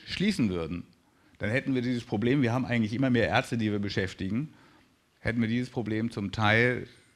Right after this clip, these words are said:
gelöst, weil die dann entweder an die größeren Krankenhäuser gehen, wo man noch wirklich eine akademisch anspruchsvolle Medizin machen kann,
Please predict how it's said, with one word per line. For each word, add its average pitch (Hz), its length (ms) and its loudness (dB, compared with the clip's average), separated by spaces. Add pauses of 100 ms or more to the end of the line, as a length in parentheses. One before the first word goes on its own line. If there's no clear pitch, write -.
gelöst, 110 500 -2
weil 101 180 -2
die 110 180 -4
dann 127 200 0
entweder 110 400 2
an 92 80 0
die 92 80 -4
größeren 117 340 0
Krankenhäuser 117 540 0
gehen, 104 160 0
wo 101 80 -2
man 98 160 0
noch 98 260 -2 (180)
wirklich 110 300 -4
eine 110 140 -2
akademisch 98 400 -2
anspruchsvolle 95 460 -6
Medizin 90 440 -6
machen 113 240 -6
kann, 123 320 -4